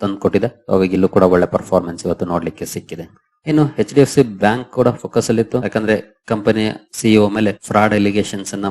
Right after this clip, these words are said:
ಮಾಡಿದ್ರು. ಆ ಕಾರಣದಿಂದ ಯಾವ ರೀತಿ ರಿಯಾಕ್ಷನ್ ಬರುತ್ತೆ ಅನ್ನೋಂಥ ಕುತೂಹಲ ಇತ್ತು, but ರಿಯಾಕ್ಷನ್ ಏನಂತ ದೊಡ್ಡ ಮಟ್ಟದಲ್ಲಿ ಬರ್ಲಿಲ್ಲ, ಅಥವಾ ರಿಯಾಕ್ಷನ್ ಬಂದಿಲ್ಲ ಅಂತ ಹೇಳ್ಬೋದು. ಯಾಕಂದ್ರೆ ಫ್ಲಾಟಿಶ್ ಕ್ಲೋಸಿಂಗ್ ಕಂಡು ಬಂದಿದೆ.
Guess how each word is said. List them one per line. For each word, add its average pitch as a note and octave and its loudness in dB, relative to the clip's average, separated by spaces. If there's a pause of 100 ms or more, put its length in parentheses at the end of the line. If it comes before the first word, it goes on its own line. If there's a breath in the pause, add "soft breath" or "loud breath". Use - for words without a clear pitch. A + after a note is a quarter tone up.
ಮಾಡಿದ್ರು. G2 0 (460 loud breath)
ಆ G#2 2 (100)
ಕಾರಣದಿಂದ G2 0 (100)
ಯಾವ A2+ 4
ರೀತಿ A2 -2
ರಿಯಾಕ್ಷನ್ G#2 -2
ಬರುತ್ತೆ G2 0
ಅನ್ನೋಂಥ F#2+ -4
ಕುತೂಹಲ F#2+ 2
ಇತ್ತು, G#2+ -4
but F#2+ -4
ರಿಯಾಕ್ಷನ್ F#2+ -2
ಏನಂತ F2+ -12 (220)
ದೊಡ್ಡ F2 -8
ಮಟ್ಟದಲ್ಲಿ F#2 -2 (120)
ಬರ್ಲಿಲ್ಲ, G2 2 (400 soft breath)
ಅಥವಾ G#2+ -2
ರಿಯಾಕ್ಷನ್ G#2 -2 (120)
ಬಂದಿಲ್ಲ G2 0
ಅಂತ G2 -2
ಹೇಳ್ಬೋದು. F#2+ 2 (160)
ಯಾಕಂದ್ರೆ B2 -4
ಫ್ಲಾಟಿಶ್ G2+ 0
ಕ್ಲೋಸಿಂಗ್ F#2+ 2
ಕಂಡು E2+ -8
ಬಂದಿದೆ. D#2 -6